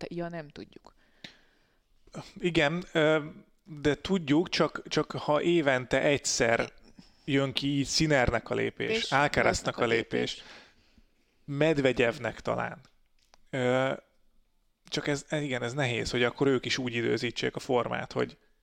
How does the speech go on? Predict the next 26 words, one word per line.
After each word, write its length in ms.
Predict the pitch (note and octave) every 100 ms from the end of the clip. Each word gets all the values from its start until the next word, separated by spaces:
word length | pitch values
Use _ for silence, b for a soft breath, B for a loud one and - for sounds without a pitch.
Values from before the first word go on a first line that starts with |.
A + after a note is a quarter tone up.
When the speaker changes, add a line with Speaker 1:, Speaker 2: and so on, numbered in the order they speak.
| _
Speaker 2:
a 240 | C3 A#2+ B2
peak 400 | - - D#3+ E3+
Djokovicot, 680 | B2 C#3 F#3+ F3 F3+ F3+ F3
a 40 |
legjobb 340 | B2+ C#3 B2+ B2
Djokovicot 720 | C3+ - E3+ E3+ - E3+ - b b _ _ _
le 120 | - C3+
tudják 380 | C3 C3+ B2
győzni 300 | B2 B2+ B2
a 60 | B2
Grand 260 | A#2+ A#2 G#2+
Slamen. 400 | A#2+ A#2 C3 - _ _ _ -
Mert 140 | C3+
oké, 260 | D3 - B2+
le-, 120 | C#3
nem 160 | - -
tudom, 240 | D#3 -
egy 100 | B2
ezresen 500 | C3+ D3 C#3+ C3+ C#3
le 120 | C3 C3+
tudják 360 | - B2 A#2+
győzni 320 | A#2 C3 B2+ C3
két 260 | - C3
szetre 300 | - C3+ -
menő 320 | B2+ B2 B2+ C3+ _ _ _ _ _ _
küzdelemben. 760 | - C3 A#2+ A#2+ B2 B2 B2 C3+